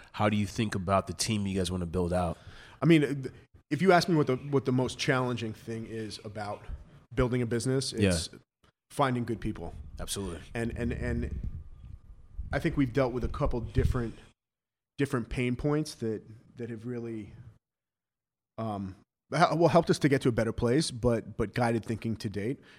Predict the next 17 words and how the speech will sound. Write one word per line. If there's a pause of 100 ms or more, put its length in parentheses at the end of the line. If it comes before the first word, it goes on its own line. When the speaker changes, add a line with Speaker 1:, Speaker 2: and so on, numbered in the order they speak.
(100)
Speaker 2:
Uh,
we,
we
just
made
our
first
full-time
H
R
hire
as
an
example.
So,
so, (380)
uh,